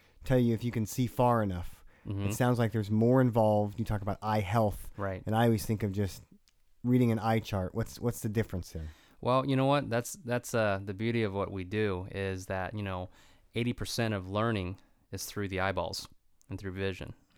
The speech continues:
Speaker 2: Okay. And so we have kids who are struggling in school and reading and math and,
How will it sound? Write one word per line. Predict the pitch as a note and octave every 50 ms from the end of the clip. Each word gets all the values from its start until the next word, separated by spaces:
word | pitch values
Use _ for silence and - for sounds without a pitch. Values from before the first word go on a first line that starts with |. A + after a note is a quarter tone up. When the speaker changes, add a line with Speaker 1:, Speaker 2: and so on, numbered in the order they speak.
| -
Speaker 2:
Okay. | F2+ - - - F2+ F2+ F2+ F2+
And | F2+ F#2 -
so | - G2+ F#2+ F#2+
we | F#2 G2+ G#2
have | G#2 G#2 G2
kids | - - - A2+ A2 G#2+ G#2 - - - - - - - _ -
who | A#2 G#2+
are | G2
struggling | - - - A2+ G#2+ G2+ G#2 G2
in | F#2
school | - - - A2 A2 A2 A2 A2
and | G2 F2
reading | E2+ F#2 G2+ G#2 G#2+ G#2+ G#2+ G2+
and | F#2+ E2+ F2 F#2
math | F#2+ G2+ G2+ G2+ G2+ G2+ - -
and, | - F2 E2 D#2+